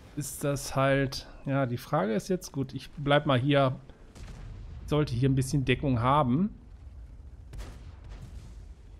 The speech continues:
Auf jeden Fall müssen wir dann doch mal schauen. Hallo?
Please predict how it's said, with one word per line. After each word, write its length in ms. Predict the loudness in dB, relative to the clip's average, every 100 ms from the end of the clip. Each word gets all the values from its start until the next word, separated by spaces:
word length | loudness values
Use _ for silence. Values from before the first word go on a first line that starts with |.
| -14
Auf 640 | -8 -6 -4 -4 -4 -8 -14
jeden 440 | -10 -8 -4 -4 -4
Fall 720 | -6 -4 0 2 4 4 2
müssen 500 | 0 0 0 0 0
wir 140 | 0
dann 200 | 0 -2
doch 200 | -4 -2
mal 200 | -2 -2
schauen. 1040 | -2 -4 0 2 2 2 4 6 6 4 0 -10 -16 -16 -6
Hallo? 1040 | 0 2 4 4 4 4 2 2 4 6 4